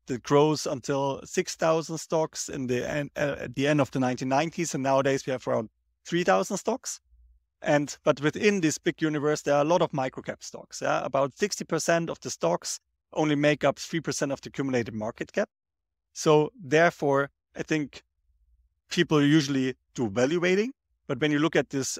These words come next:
academic common factors as the H M L factor of Fama and French, they, on the other side, do value weighting, but split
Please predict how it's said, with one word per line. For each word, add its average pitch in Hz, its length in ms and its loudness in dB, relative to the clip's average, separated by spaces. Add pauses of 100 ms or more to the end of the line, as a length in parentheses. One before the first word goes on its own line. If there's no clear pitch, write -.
(160)
academic 151 600 0
common 156 260 0
factors 147 500 -2
as - 220 -6
the 123 420 0
H - 220 -6
M 143 100 -4
L 156 140 2
factor - 320 -4
of 117 120 -2
Fama 123 240 -2
and 113 120 -6
French, 156 380 -2 (440)
they, 175 380 4
on 156 100 -2
the 131 100 0
other 135 160 2
side, 143 340 0
do 147 140 -2
value 180 300 0
weighting, 208 320 -2 (420)
but 190 160 4
split - 480 0